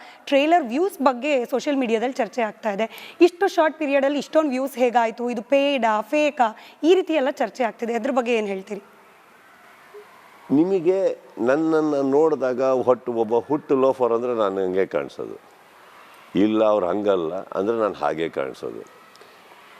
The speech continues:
Speaker 2: ನೋಡೋರಿಗೆ ಇದು ಅಷ್ಟು ಪೇಡ ಅನ್ಬೇಕಾದ್ರೆ ಅವ್ರಿಗೆ ಅದೇ ಬೇಕಾಗಿದೆ ಆನ್ಸರು, ಅಷ್ಟು ಬೇಗ ಆಗುತ್ತಾ ಅಂತ. ಹಂಗೆ ಅನ್ನಿಸ್ಲಿ ಬಿಡಿ. ಈಗ ಪ್ರತಿಯೊಬ್ರದ್ದು ಬೈಸೆಕ್ಟ್ ಮಾಡಿ ನೋಡೋಕ್ಕಾಗತ್ತಾ ನೀವು?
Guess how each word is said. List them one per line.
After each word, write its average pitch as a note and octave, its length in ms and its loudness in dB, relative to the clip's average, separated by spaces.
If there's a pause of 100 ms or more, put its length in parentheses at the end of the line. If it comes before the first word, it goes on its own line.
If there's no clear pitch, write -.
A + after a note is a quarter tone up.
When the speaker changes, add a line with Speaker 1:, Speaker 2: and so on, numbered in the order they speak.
Speaker 2:
ನೋಡೋರಿಗೆ E3 680 4
ಇದು C3+ 200 2
ಅಷ್ಟು G#2 300 0
ಪೇಡ E3+ 340 2
ಅನ್ಬೇಕಾದ್ರೆ C3 480 0
ಅವ್ರಿಗೆ A2+ 200 2
ಅದೇ G2+ 200 2
ಬೇಕಾಗಿದೆ G2 480 -2
ಆನ್ಸರು, D2 400 -8 (960)
ಅಷ್ಟು B2 320 -2
ಬೇಗ C#3+ 200 4
ಆಗುತ್ತಾ G#2 380 -4
ಅಂತ. C#2+ 240 -8 (1120)
ಹಂಗೆ A3+ 220 4
ಅನ್ನಿಸ್ಲಿ B2+ 360 0
ಬಿಡಿ. F#2+ 300 0 (1400)
ಈಗ G#2+ 120 2
ಪ್ರತಿಯೊಬ್ರದ್ದು D#3+ 720 0
ಬೈಸೆಕ್ಟ್ C3 440 -2
ಮಾಡಿ A#2+ 160 -2
ನೋಡೋಕ್ಕಾಗತ್ತಾ F2+ 580 -2
ನೀವು? D#2 300 -6